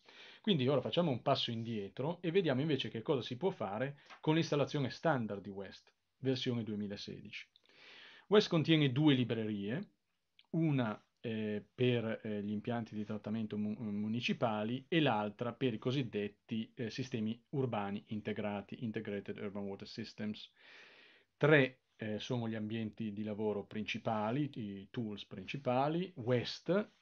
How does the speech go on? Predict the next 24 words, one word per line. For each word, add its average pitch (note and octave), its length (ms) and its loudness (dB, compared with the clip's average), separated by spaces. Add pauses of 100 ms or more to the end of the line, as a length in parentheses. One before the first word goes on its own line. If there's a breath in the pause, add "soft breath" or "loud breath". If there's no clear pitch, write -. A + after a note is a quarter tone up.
e E3+ 340 0 (100)
due C3 600 0
editor, A#2 680 -2
ehm, G#2 580 -4
Model A#2 380 4
Editor G#2 340 -2
e G2 60 -6
Block G2 240 -10
Editor, G#2 360 -6
di G#2+ 120 -10
cui G2 140 -10
dirò, F#2 300 -10 (280)
mm, F#2 160 -8
qualcosa G2 340 -8
in G2 100 -10
più F#2+ 180 -12
tra C3 120 -6
un D#3+ 80 -2
attimo, D#3+ 400 -6 (520 loud breath)
e, - 360 6
ehm, C3 840 2
ci - 120 -2
sono D#3+ 300 2
quattro B2 800 4